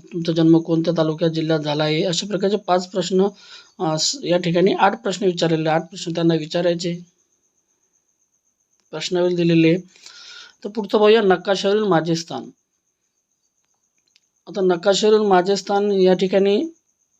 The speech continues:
अ, तुम्ही पाहू शकता विद्यार्थी शिक्षक कृती काय या ठिकाणी. तर आवश्यक साहित्य काय लागणार आहे ते अगोदर पाहूया. पत्ता लिहिण्यासाठी खालीलप्रमाणे छापील मजकुरासह ए फोर कागद प्रत्येक विद्यार्थ्यासाठी स्वतंत्र,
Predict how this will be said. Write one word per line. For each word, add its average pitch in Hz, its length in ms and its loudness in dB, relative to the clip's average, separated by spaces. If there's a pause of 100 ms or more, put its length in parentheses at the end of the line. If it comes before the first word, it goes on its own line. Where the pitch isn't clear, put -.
(300)
अ, 165 80 -20 (340)
तुम्ही 185 260 -4
पाहू 196 180 0
शकता 202 420 -2
विद्यार्थी 180 680 2
शिक्षक 196 380 0
कृती 208 280 -6
काय 180 280 2
या 156 100 -2
ठिकाणी. 135 360 -12 (2250)
तर 196 40 2
आवश्यक 196 420 2
साहित्य 220 340 0
काय 214 160 4
लागणार 190 280 4
आहे 185 160 2
ते 185 100 4
अगोदर 156 320 2
पाहूया. 127 320 -6 (180)
पत्ता 175 240 -6
लिहिण्यासाठी 190 460 2
खालीलप्रमाणे 180 600 2
छापील 175 340 -2
मजकुरासह 180 680 0 (420)
ए 185 140 -2
फोर 185 340 0 (440)
कागद 175 280 0
प्रत्येक 180 360 0
विद्यार्थ्यासाठी 185 560 2
स्वतंत्र, 175 520 0